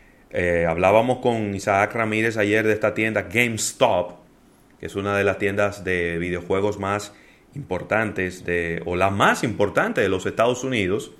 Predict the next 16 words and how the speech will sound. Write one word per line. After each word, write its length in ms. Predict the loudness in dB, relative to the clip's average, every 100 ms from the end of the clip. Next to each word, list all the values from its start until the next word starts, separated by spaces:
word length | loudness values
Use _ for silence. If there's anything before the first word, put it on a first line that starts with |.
| -20 -20 -20 -20 -20 -16 2
Pues 140 | 4
sus 160 | 6 6
acciones 580 | 4 6 6 6 6
han 180 | 4 4
aumentado 680 | 2 2 2 0 4 4 4
significativamente 1200 | 4 2 4 2 0 4 4 4 0 0 0 0
en 60 | 0
un 100 | 2
cuarenta 400 | 2 2 2 0
y 60 |
cuatro 420 | 4 6 6 4 2
por 220 | 0 0
ciento 680 | 0 2 2 2 0 0 -12 -20 _ -20 -20 _ _
después 480 | 4 4 8 8 8
de 160 | 6
que 520 | 6 6 8 6 2